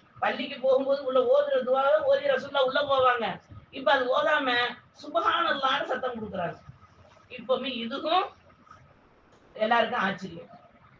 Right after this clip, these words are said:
இப்ப அடுத்து பள்ளி உள்ள போன பிறகு அல்ஹம்துலில்லாஹ்னு சத்தம் கொடுக்குறாங்க. சஹாபாக்களுக்கு அதை விட ஆச்சரியம். இது மூணு நிகழ்வையும் பார்த்துட்டாங்க. ஜனாசா தொழுகை நடந்துருச்சு. நடந்ததுக்கு பிறகு கபருக்கு கொண்டு போய் அடக்கம் பண்ணுனதுக்கு பிறகு,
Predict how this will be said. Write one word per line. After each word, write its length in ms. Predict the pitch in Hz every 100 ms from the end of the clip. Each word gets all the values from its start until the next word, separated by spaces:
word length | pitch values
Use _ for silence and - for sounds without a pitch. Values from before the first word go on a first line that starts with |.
| - -
இப்ப 220 | 285 320
அடுத்து 480 | 254 254 294 359 381
பள்ளி 300 | 277 311 339
உள்ள 340 | 330 294 330 339
போன 440 | 202 294 339 320
பிறகு 360 | 254 240 233 240
அல்ஹம்துலில்லாஹ்னு 960 | 240 269 311 320 277 254 233 240 277
சத்தம் 340 | 262 196 214 190
கொடுக்குறாங்க. 460 | 165 - - - _ - - - _ - _
சஹாபாக்களுக்கு 640 | 196 208 226 208 185 190 -
அதை 240 | 180 180
விட 180 | 180 180
ஆச்சரியம். 380 | 156 - - - - _ - - - -
இது 120 | 226
மூணு 320 | 233 277 262
நிகழ்வையும் 460 | 240 254 262 269 220
பார்த்துட்டாங்க. 560 | 214 196 196 180 185 262 - - _ 208
ஜனாசா 440 | 226 247 262 247
தொழுகை 260 | 233 220 208
நடந்துருச்சு. 760 | 190 220 226 208 - - - - - -
நடந்ததுக்கு 500 | 233 285 285 247 226
பிறகு 280 | 226 254 254
கபருக்கு 420 | 226 277 285 254
கொண்டு 280 | 226 233 240
போய் 140 | 220
அடக்கம் 500 | 190 208 254 277 247
பண்ணுனதுக்கு 420 | 214 233 220 190 170
பிறகு, 420 | 185 220 214 -